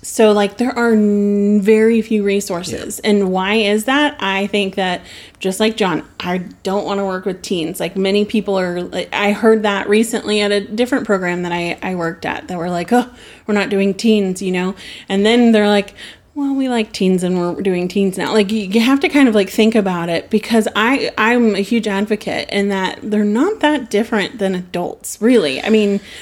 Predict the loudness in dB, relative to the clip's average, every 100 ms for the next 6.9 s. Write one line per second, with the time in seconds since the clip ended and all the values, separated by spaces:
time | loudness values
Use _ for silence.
0 | -2 4 4 4 2 2 2 0 0 -10
1 | -8 -8 -8 -8 -4 -2 -2 -4 -2 -2
2 | 2 4 4 2 -2 -2 0 0 0 0
3 | -2 -4 0 2 4 4 2 0 0 0
4 | -2 -8 -12 -18 -8 0 2 2 -2 -4
5 | -4 -2 -4 -6 -8 _ _ _ _ _
6 | _ 0 4 4 4 4 2 0